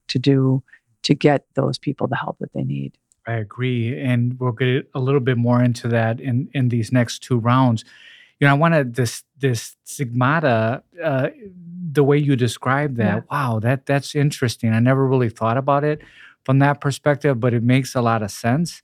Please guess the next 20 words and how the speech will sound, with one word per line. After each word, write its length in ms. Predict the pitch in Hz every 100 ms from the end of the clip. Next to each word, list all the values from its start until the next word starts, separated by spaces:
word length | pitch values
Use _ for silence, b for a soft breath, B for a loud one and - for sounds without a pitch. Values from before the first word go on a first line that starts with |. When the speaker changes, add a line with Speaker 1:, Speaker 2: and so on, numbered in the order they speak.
| _
Speaker 1:
Yeah. 280 | 233 247 175
Speaker 2:
And 120 | 135 123
I 100 | 123
see 340 | - 151 147
why 380 | 127 127 127 123
now 340 | 117 123 120
you 200 | 123 113
feel 180 | 104 131
more 200 | 117 113
comfortable 600 | - 135 127 113 110 110
talking 400 | - 120 113 117
about 260 | 110 110 110
it 100 | -
from 160 | 120
the 80 | 113
perspective 680 | - 113 - 117 - 110 110
of 200 | 104 -
discrimination, 840 | 110 - 117 113 113 135 - 117
which 220 | 117 -
really, 400 | 180 165 135 131